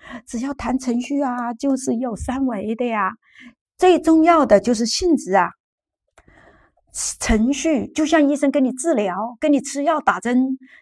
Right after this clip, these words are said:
吃什么药啊？吃啥药啊？这个问题不能吃错药啊，吃错药没用的呀，对吧？程序当中最重要的就是性质。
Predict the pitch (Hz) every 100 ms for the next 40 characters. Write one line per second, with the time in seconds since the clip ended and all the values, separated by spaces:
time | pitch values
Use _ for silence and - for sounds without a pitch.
0 | - - 330 370 349 196 185 214 269 302
1 | 254 214 190 208 _ _ _ _ _ _
2 | - - - 359 381 381 - - 185 180
3 | 208 247 311 320 269 214 208 233 _ _
4 | _ _ - 339 277 277 233 - - 180
5 | 202 202 285 233 226 - 294 277 - -
6 | 294 330 349 302 262 240 185 135 - _
7 | _ _ _ - 320 339 339 320 208 254
8 | 285 208 156 - _ _ _ 214 196 180
9 | - - - - - 294 330 370 381 320
10 | 311 320 311 349 403 262 - 330 277 247
11 | 202 220 214 220 - 339 302 185 - 160